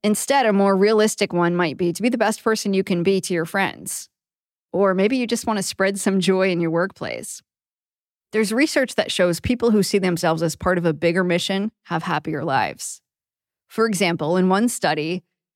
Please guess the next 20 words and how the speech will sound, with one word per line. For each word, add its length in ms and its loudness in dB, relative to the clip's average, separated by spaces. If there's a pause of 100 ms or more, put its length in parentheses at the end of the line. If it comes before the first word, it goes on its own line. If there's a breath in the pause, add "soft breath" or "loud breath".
(140)
the 100 2
janitors 640 2
at 160 2
a 80 -2
school 500 0
who 200 -2
see 220 -2
their 200 2
duty 480 2
as 240 -2
keeping 340 0
the 60 2
school 260 0
clean 420 0
so 140 -2
that 140 -2
the 80 -4
kids 260 -2
can 220 0
learn 340 2